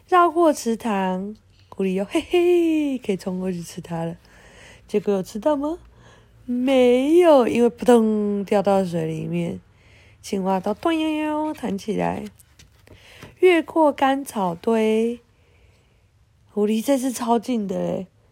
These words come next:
只差妈妈一只手指头就要吃到它们了。这次会吃到吗？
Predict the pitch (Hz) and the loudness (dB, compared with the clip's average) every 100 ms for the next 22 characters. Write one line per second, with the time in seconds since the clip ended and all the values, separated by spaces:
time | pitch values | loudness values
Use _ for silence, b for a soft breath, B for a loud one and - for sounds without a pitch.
0 | _ - 202 175 226 220 226 247 233 185 | _ -10 -8 -6 -4 -2 0 -2 -2 0
1 | 185 214 - 208 196 175 170 156 160 160 | 0 0 -2 -2 -2 -2 -6 -8 -6 -4
2 | 175 175 - - - 165 170 165 160 165 | -6 -6 -10 -16 -10 -6 -6 -6 -8 -8
3 | 180 190 - - B B B B B B | -8 -10 -14 -20 B B B B B B
4 | - 220 202 208 208 196 180 233 208 208 | -6 -4 -2 0 0 -2 0 0 0 -2
5 | 233 | -4